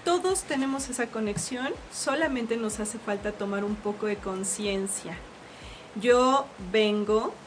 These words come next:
de ser una persona atea durante muchos años.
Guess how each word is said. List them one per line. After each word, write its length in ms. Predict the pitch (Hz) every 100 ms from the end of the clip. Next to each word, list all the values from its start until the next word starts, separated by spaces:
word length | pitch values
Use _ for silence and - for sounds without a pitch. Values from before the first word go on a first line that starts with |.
| -
de 460 | 202 190 190 190 190 -
ser 320 | 202 202 202 202
una 160 | 214 208
persona 380 | 208 202 196 190
atea 520 | 185 226 226 196 196
durante 400 | 208 196 180 185
muchos 440 | 190 185 190 - 233
años. 480 | 214 190 196 -